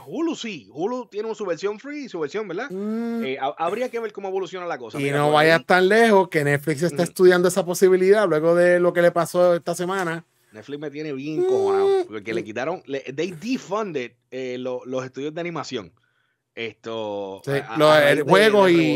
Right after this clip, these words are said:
Speaker 1: revolú.
Speaker 2: eh, Animation Studio y los de juego.
Speaker 1: Esto, los juegos, eh, whatever,
Speaker 2: Sí,
Speaker 1: pero,
Speaker 2: whatever,
Speaker 1: pero
Speaker 2: pero
Speaker 1: Animation
Speaker 2: Animation,
Speaker 1: Studio, la, las
Speaker 2: that's
Speaker 1: animaciones
Speaker 2: not
Speaker 1: estaban
Speaker 2: good.
Speaker 1: quedando cabronas,
Speaker 2: That's
Speaker 1: tú
Speaker 2: not
Speaker 1: sabes.
Speaker 2: good.
Speaker 1: E-,
Speaker 2: Y
Speaker 1: ese
Speaker 2: probablemente
Speaker 1: no es un buen,
Speaker 2: muchas
Speaker 1: buen
Speaker 2: series que,
Speaker 1: signo.
Speaker 2: muchas series que se queden en hiatus ahora mismo.
Speaker 1: Ujú, ujú.
Speaker 2: O sea,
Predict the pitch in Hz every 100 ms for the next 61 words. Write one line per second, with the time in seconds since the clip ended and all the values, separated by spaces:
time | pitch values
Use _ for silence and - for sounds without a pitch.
0 | 139 127 _ _ _ - 147 147 139 151
1 | 151 160 196 226 233 208 175 151 143 156
2 | 131 - _ _ _ _ - 123 110 -
3 | 123 117 113 123 151 240 262 233 233 214
4 | 156 - _ - 151 165 104 90 - 120
5 | 147 143 127 120 120 127 127 131 135 147
6 | 160 170 190 196 175 143 123 113 117 123
7 | 135 151 139 - 156 156 170 170 139 143
8 | 170 180 214 165 104 98 202 269 - 131
9 | 131 156 156 202 170 160 - _ _ _
10 | _ _ _ _ _ _ _ - 147 151
11 | 151 165 180 196 202 214 - 185 202 131
12 | 95 156 170 165 175 180 185 165 143 147
13 | 170 180 170 143 190 151 - _ 135 143
14 | 147 180 113 127 _ _ _ _ 90 98
15 | 113 131 131